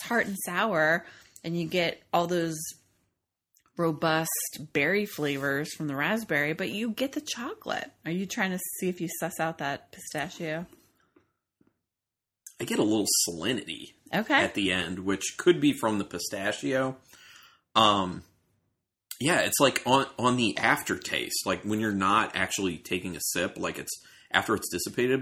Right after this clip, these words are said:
Speaker 2: bit, I get, I get salt showing up on my tongue. It's
Speaker 1: I can
Speaker 2: kinda
Speaker 1: see that.
Speaker 2: weird,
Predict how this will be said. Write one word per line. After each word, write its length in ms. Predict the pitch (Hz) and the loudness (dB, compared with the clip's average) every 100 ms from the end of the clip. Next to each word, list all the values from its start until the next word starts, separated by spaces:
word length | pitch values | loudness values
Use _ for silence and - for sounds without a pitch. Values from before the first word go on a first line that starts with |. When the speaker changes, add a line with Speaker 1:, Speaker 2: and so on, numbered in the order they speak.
| 135 | 2
Speaker 2:
bit, 40 | |
I 160 | 127 107 | 0 0
get, 240 | - - | -2 -2
I 60 | 101 | -4
get 160 | 110 104 | -4 -2
salt 480 | - - 135 - - - _ _ _ | 0 2 0 -2 -12 -18 _ _ _
showing 360 | - - 98 95 | -6 -2 0 0
up 180 | 90 - | -2 -4
on 180 | 95 90 | -4 -2
my 140 | 90 82 | -2 -4
tongue. 500 | - 117 - - - _ _ _ _ | -4 -6 -6 -12 -20 _ _ _ _
It's 240 | - 214 311 | 0 2 4
Speaker 1:
I 40 | |
can 120 | 214 | 4
Speaker 2:
kinda 60 | 214 | 6
Speaker 1:
see 60 | 131 | 6
that. 180 | 127 | 6
Speaker 2:
weird, 440 | 135 107 82 73 | 6 4 2 -2